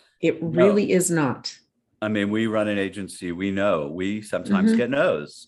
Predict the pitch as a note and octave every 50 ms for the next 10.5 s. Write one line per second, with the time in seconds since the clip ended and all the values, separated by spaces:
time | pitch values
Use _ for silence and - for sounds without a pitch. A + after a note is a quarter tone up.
0 | _ _ E2+ E2 D#2+ D#2 D#2 - - - F#2+ G2 F#2 F#2 F#2+ F#2 F#2 F2+ F2+ F#2
1 | F#2 F2+ A2 F#2+ - - G#2 F#2 F#2+ F2+ F2 F2 F2 E2+ E2+ E2+ E2+ F2 F2 D#2
2 | C#2+ C2 B1 - - - D2+ D2 - - - - - E2+ E2+ - - F#2+ F2 E2+
3 | D#2+ E2 E2 D#2+ D2+ - - G2 F#2+ F#2+ F#2 F#2 F#2 F2+ F2+ F2 D#2+ D2 D2 C#2+
4 | C#2+ - - _ _ _ _ _ F#2 F#2 - G2 F2 E2+ E2 D#2+ D#2 - G2 F#2
5 | F#2 - _ _ _ _ - - - F#2+ F2 - G2 F#2 F2+ D2 F#2+ F#2+ G#2+ B2+
6 | C3 E3+ D#3 C3 G#2+ F#2+ - - - - - G#2+ G2 - - F#2+ F2+ F2+ F2 F2+
7 | E2 D#2+ D#2 F#2 A#2 B2+ A#2+ - E2 D2+ D#2 D2+ D#2 D2+ D2+ - - C#2 - -
8 | - D#2+ D2 D2 D2+ - - - G#3+ F#3 - - - - - B2 B2+ B2+ C3+ B2+
9 | C3 D#3+ G3 G#3+ D#3 G#2+ F2+ F2 F#2+ F2+ - - A2 A2 - - A2+ G#2 G#2 G#2
10 | G#2 - G#2+ F#2 F2+ F2 F2 F2+ G#2 A#2+